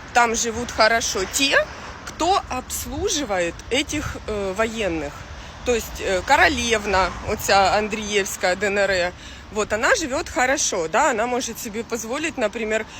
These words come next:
пойти в Донецк-Сити и накупить мешок каких-то платьев турецких, турецких, красивых, модных, хороводных.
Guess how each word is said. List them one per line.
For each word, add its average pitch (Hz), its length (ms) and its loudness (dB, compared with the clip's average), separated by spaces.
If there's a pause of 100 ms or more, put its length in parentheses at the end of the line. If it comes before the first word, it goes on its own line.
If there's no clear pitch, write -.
(180)
пойти 226 360 0
в 226 80 -6
Донецк-Сити 226 760 0
и 208 80 2
накупить 240 600 0 (220)
мешок 247 440 2 (640)
каких-то 240 440 2
платьев 208 760 2 (340)
турецких, 208 600 2 (180)
турецких, 214 640 0 (140)
красивых, 208 580 0
модных, 202 420 -2
хороводных. 185 640 2